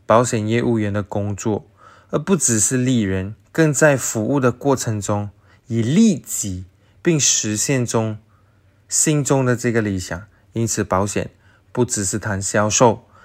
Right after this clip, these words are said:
在组织的经营领导上，如何以自身理念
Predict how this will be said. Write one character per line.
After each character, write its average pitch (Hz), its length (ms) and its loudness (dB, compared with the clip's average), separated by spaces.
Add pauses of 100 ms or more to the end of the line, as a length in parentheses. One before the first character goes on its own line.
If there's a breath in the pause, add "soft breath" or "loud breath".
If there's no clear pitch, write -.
(140 soft breath)
在 190 220 6
组 113 420 -2
织 165 160 -2
的 151 160 2
经 208 440 2
营 147 220 2
领 117 220 0
导 101 420 -2
上， - 500 0 (580 soft breath)
如 135 180 4
何 135 180 0
以 113 300 -2
自 190 340 0
身 123 460 0
理 98 120 -4
念 107 360 -2